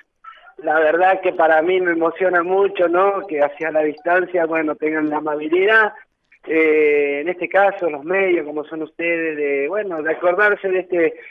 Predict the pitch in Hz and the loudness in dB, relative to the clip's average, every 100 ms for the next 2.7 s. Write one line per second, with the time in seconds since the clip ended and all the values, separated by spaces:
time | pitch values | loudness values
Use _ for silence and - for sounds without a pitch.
0 | - - 190 196 175 175 175 180 196 180 | -18 -4 -4 0 -2 2 2 2 0 0
1 | 175 175 170 170 180 180 175 160 - 165 | -2 -2 -2 -2 -2 0 0 0 -2 -4
2 | 170 170 180 185 170 170 160 | 2 2 4 2 4 2 0